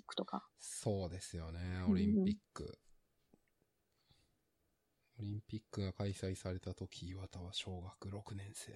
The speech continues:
Speaker 2: と。
Speaker 1: そう。そんなものが書いてあるんですよね。
Speaker 2: うん。うん。
Speaker 1: で、で、まあ、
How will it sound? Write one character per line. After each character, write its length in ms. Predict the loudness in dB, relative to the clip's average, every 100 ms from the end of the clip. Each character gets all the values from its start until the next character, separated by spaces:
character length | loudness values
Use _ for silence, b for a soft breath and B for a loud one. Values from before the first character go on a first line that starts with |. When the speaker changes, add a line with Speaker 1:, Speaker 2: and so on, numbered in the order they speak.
| -14
Speaker 2:
と。 160 | -18 _ _ _ _
Speaker 1:
そ 560 | -6 -4 0 0 0 -2
う。 100 | -6 _ _ _ _ _ _ _ _ _ 4
そ 140 | 12
ん 60 | 12
な 80 | 12
も 60 |
の 60 | 12 12
が 20 | 12
書 80 |
い 80 | 6
て 100 | 6
あ 60 | 2
る 100 | 2
ん 40 |
で 60 | 0
す 100 | 2
よ 80 | 2
ね。 220 | 0 0
Speaker 2:
う 40 | 0
ん。 20 |
う 20 | 0
ん。 160 | -2 -10 _ _ _ _ _ _ _ _ _ _ _ _ _ _ _ _ _
Speaker 1:
で、 520 | 12 12 12 12 12 6 -2 _ _ _ _ _ _ _ _ _
で、 160 | 12 12
ま 300 | 12 12
あ、 80 | 12